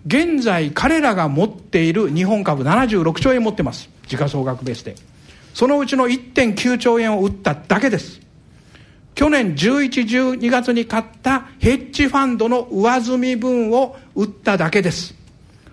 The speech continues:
ロングタームマネーと言われるじっくり買うファンド。今、日本株を買ってるファンドで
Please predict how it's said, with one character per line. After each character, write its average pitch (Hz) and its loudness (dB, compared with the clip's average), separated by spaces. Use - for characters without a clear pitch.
ロ 208 4
ン 262 2
グ 262 0
タ 247 2
ー 254 2
ム 247 2
マ 240 2
ネ 240 2
ー 202 -4
と 165 -2
言 156 2
わ 160 2
れ 175 2
る 180 0
じ 135 0
っ 294 0
く 330 2
り 269 0
買 185 0
う 165 -4
フ - -12
ァ 165 -2
ン 156 -2
ド。 127 -6
今、 180 0
日 170 0
本 233 2
株 185 0
を 220 2
買 - -4
っ - -4
て - 0
る 180 0
フ 170 -2
ァ 180 2
ン 170 -2
ド 147 0
で 175 0